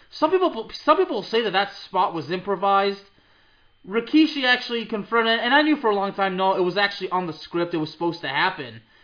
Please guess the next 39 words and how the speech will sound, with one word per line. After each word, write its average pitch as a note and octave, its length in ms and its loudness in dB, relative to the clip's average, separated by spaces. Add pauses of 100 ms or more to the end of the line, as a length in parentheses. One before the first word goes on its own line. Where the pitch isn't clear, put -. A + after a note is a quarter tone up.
(340)
But, D#3 300 -2 (1300)
but - 80 -4
I'm F#3+ 100 0
telling D4 220 2
you, F3+ 100 0
one G#3 380 0
source C#4+ 480 -2
d-, A#3+ 300 0
did D4+ 180 -4 (160)
say D4 220 2
that F#3+ 240 -2
Undertaker A3+ 500 -2
told C#4+ 360 -4
Rikishi, B3+ 500 -4
"Look, G#3+ 200 -4
we A3 80 -6
don't C#4 140 -4
have G#3+ 240 0
to E3 40 -10
do A3+ 160 -2
this," D4 140 -2
but E3+ 180 -6
Rikishi A#3 460 -6
said, G#3+ 280 -4
"No, F#3+ 120 -2
we're F#3 180 -2
gonna G#3 220 -4
do E3+ 220 -2
it." - 140 -10 (840)
You D3 80 -8
know, D3 240 -4 (340)
Rikishi D4 540 2
was G3+ 180 -2 (100)
adamant F3+ 580 2
on D#3 160 -4
basically G#3 480 -2
doing G3+ 380 -6
his C#3+ 240 -8
job. E3 440 -6